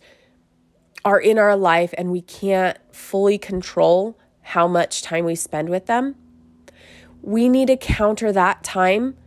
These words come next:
around those people with the kind of people that we really feel energized and fueled by. So maybe sift through what you can control, which is social media,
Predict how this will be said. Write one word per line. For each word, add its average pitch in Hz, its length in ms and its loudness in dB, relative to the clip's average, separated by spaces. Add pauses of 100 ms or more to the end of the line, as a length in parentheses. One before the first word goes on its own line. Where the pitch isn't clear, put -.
(520)
around 185 380 2
those 185 340 2
people 269 540 -2 (1500)
with 190 580 2 (140)
the 196 100 -4
kind 185 340 -4
of 175 120 -6
people 170 460 -8 (240)
that 180 140 -10
we 196 160 -4
really 175 720 -2 (160)
feel 175 540 2
energized 175 840 -2
and 165 380 -6 (240)
fueled 185 680 0
by. 160 340 -4 (1200)
So 202 760 2 (400)
maybe 190 380 2
sift - 380 -2
through 180 300 0
what 190 200 0
you 226 120 -4
can 220 360 -4
control, 196 400 -2
which 175 180 -2
is 180 160 -4
social 160 340 -10
media, 214 340 -4